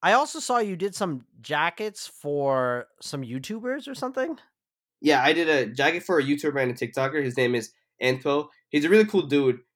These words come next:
Speaker 2: I met him through my college, actually, and he watches Attack on Titan. So what I did was I made a Attack on Titan jacket with this creepy looking Titan in the front,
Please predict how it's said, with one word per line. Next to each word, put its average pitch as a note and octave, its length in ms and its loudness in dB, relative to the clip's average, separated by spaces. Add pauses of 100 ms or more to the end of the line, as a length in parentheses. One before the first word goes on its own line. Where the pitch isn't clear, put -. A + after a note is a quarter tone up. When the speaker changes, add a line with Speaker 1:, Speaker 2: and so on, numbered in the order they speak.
(100)
Speaker 2:
I C3+ 80 0
met E3 160 4
him E3 80 -2
through D#3 160 -4
my C#3 120 2
college, C3 360 -2
actually, A2+ 380 -6
and A#2+ 200 -6
he C3+ 420 -6
watches C#3+ 340 0
Attack C#3+ 280 -4
on C#3 100 -4
Titan. D#3 360 -4
So C3+ 180 -4
what B2 160 0
I B2 80 -2
did C3 240 -4
was B2+ 260 -2 (340)
I B2+ 120 2
made B2+ 240 6
a A#2 280 4
Attack B2 240 0
on B2 100 0
Titan B2 260 2
jacket A#2+ 360 2
with A2+ 260 0 (300)
this B2 100 -6
creepy D#3 360 2
looking D3 280 4
Titan C3+ 260 4
in C3 60 2
the B2 60 0
front, C3 360 0